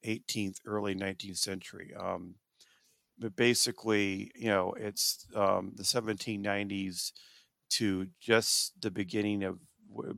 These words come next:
the eighteen twelve. Um, I think that's when she dies.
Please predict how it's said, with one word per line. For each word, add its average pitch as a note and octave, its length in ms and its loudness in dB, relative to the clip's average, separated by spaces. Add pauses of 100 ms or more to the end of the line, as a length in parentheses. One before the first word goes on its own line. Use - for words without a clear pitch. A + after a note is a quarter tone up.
(140)
the D#3 340 -2
eighteen C3 360 4
twelve. F#2 340 2 (120)
Um, F#2 420 -2 (540)
I A2 100 -2
think G#2+ 200 -4
that's - 240 -6
when F#2+ 140 -2
she - 160 -8
dies. F#2 600 2